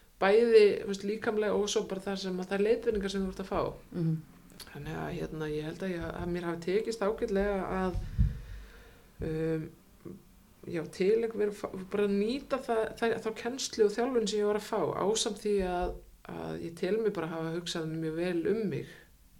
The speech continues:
Speaker 2: Mhm.
Speaker 1: almennt bara í lífinu, bara, um, lifað bara svona heilbrigðum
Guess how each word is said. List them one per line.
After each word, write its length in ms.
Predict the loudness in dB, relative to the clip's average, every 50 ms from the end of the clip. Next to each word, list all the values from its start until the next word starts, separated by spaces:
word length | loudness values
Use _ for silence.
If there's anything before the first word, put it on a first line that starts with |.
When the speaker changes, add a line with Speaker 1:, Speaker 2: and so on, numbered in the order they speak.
| -20 -20 -20 -20 -20 -20 -20 -20
Speaker 2:
Mhm. 180 | -12 -6 -2 0
Speaker 1:
almennt 540 | 2 2 2 2 0 -2 -6 -12 -8 -8 -6 -4
bara 180 | -4 -2 -2 0
í 80 | 0 0
lífinu, 360 | 2 2 2 2 0 -2 -4 -6 -8 -10
bara, 320 | -14 -12 -10 -6 -6 -6 -6 -8 -12 -18 -20 -20 -20 -20 -20 -20 -20 -20 -20 -20 -20 -20 -20 -20 -20 -20 -20 -20 -16
um, 320 | -12 -8 -8 -6 -6 -8 -10 -12 -12 -12
lifað 340 | -4 -2 0 0 0 -2 -4
bara 140 | -6 -6 -6
svona 140 | -6 -4 -4
heilbrigðum 540 | -2 -2 -2 0 2 2 2 2 2 -2